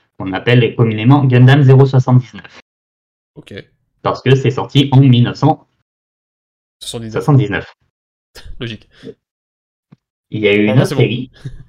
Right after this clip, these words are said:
Speaker 1: qui se passe dans un autre univers qui s'appelle Turn a Gundam.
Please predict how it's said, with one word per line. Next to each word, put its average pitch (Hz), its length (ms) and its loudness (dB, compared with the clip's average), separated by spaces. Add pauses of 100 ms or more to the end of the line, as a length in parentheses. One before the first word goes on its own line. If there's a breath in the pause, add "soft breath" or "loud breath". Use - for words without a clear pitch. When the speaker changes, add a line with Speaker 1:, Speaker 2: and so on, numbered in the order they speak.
(640 loud breath)
Speaker 1:
qui 123 120 -4
se - 60 -8
passe 117 140 0
dans 107 160 -2
un 101 140 -6
autre - 160 -18
univers 123 400 -2
qui 131 100 -4
s'appelle 180 380 -4
Turn 180 260 -2
a 151 80 4
Gundam. 131 540 2